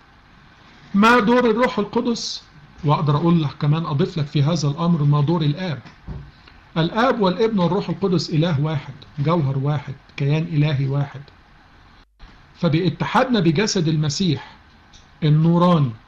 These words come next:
الروحاني المتحد باللاهوت اتحاد كامل، إحنا هنصير مع المسيح واحد مع الآب، ولكن مع اختلاف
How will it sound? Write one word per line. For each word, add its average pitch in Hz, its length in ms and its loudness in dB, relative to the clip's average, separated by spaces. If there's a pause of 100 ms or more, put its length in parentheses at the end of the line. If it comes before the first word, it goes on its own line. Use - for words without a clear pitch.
(320)
الروحاني 151 800 2 (840)
المتحد 160 1000 2
باللاهوت 165 880 4
اتحاد 156 440 -4 (120)
كامل، 202 400 0 (960)
إحنا 175 420 0
هنصير 156 500 0 (1000)
مع 196 380 4
المسيح 160 800 0 (100)
واحد 165 800 2
مع 170 280 0
الآب، 175 460 -2 (960)
ولكن 160 560 2
مع 156 240 0
اختلاف 165 840 -2